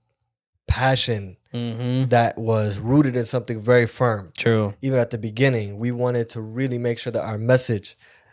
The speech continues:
Speaker 1: whatever it was, the,
Speaker 2: Mm-hmm.
Speaker 1: the, the truth that we're trying to, especially deen related, the
Speaker 2: Mm-hmm.
Speaker 1: conversations we're trying to have,
Speaker 2: True.
Speaker 1: the conversations that people are not willing to have, but
Speaker 2: Yeah.
Speaker 1: we are here willing to do it.
Speaker 2: True, yeah.
Speaker 1: That we go ahead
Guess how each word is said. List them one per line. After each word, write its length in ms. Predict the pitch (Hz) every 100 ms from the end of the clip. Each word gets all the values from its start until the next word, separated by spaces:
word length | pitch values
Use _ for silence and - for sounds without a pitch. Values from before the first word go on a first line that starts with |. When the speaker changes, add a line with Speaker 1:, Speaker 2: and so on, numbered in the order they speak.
| _
Speaker 1:
whatever 380 | - 165 147 131
it 80 | 117
was, 440 | 135 123 95 -
the, 120 | 107
Speaker 2:
Mm-hmm. 180 | 110 110 120
Speaker 1:
the, 220 | 117 117
the 80 | 113
truth 340 | - - 135 -
that 140 | 113
we're 80 | 113
trying 320 | - 110 104
to, 320 | 104 98 - -
especially 440 | - 127 120 107
deen 240 | 104 120
related, 440 | 110 107 107 104 - - -
the 60 | 117
Speaker 2:
Mm-hmm. 80 |
Speaker 1:
conversations 560 | 120 113 110 123 - 113
we're 60 | 113
trying 180 | 113
to 80 | 107
have, 320 | 107 107 98 -
Speaker 2:
True. 220 | - 117
Speaker 1:
the 20 | 113
conversations 500 | 120 117 123 113 110
that 140 | 104
people 200 | 123 110
are 80 | 110
not 200 | 107 107
willing 180 | 123 113
to 100 | 110
have, 200 | 127 127
but 140 | 107
Speaker 2:
Yeah. 260 | 110 110 104
Speaker 1:
we 60 |
are 100 | 123 120
here 180 | 120 110
willing 240 | 123 110
to 100 | 107
do 160 | 135 147
it. 60 |
Speaker 2:
True, 160 | 117 113
yeah. 380 | 104 110 107 101 _ _ _ _ _
Speaker 1:
That 240 | 120 127 123
we 100 | 127
go 240 | 135 135
ahead 640 | 123 123 127 117 107 -